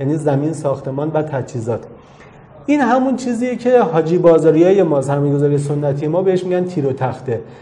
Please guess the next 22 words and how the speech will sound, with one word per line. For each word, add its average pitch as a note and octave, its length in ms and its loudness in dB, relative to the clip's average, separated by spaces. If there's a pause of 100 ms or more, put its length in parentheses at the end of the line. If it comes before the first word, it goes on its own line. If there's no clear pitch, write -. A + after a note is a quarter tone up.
(180)
سرمایه‌گذاری F3+ 600 2
سنتی E3+ 480 -4
وقتی G3+ 280 -4
میره F#3+ 180 -2
توی F#3 500 0 (300)
یه F#3 120 4
شرکت D3+ 440 -2
و C#3+ 120 0
می‌خواد D3 200 0
اون E3 120 -4
رو D3 100 0
بخره، C#3+ 380 -2
معمولاً F3+ 360 -2
نگاه F3 280 0
می‌کنه F3+ 260 -4
چقدر F3+ 260 -2
ملک E3+ 440 -2
داره، E3 300 0
چقدر D#3 380 -4
نمی‌دونم D#3 520 -4
تجهیزات C#3 720 -4
داره D3+ 400 -2